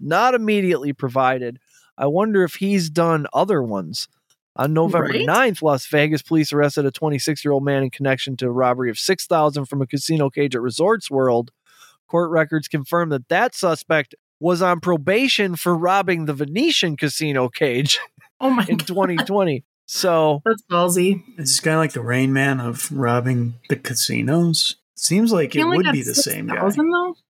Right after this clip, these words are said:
Speaker 2: Is that even
Speaker 1: Yeah.
Speaker 2: worth it? A casino cage
Speaker 1: Here
Speaker 2: and you
Speaker 1: we
Speaker 2: walk
Speaker 1: go.
Speaker 2: away with six measly
Speaker 1: Share.
Speaker 2: grand?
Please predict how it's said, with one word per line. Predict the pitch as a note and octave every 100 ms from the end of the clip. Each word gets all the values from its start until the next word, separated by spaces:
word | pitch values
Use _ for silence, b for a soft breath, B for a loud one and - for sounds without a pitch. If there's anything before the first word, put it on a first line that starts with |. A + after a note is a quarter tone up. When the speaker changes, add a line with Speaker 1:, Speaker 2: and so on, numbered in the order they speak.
| -
Speaker 2:
Is | G#3+
that | A#3 A#3+
even | D4+ G#3+
Speaker 1:
Yeah. | C#3
Speaker 2:
worth | C3+ -
it? | F4+ G4+ - - _ _ _ -
A | F3
casino | - G3 F#3+ E3+ G3
cage | G3+ A3 A3+
Speaker 1:
Here | F3+
Speaker 2:
and | D3
you |
Speaker 1:
we | B2+
Speaker 2:
walk | C3 B2+
Speaker 1:
go. |
Speaker 2:
away | E3
with | E3
six | - - G3 - -
measly | E3 F3+ F3 G3 F#3
Speaker 1:
Share. | D#3 C3 A#2+ A#2
Speaker 2:
grand? | G3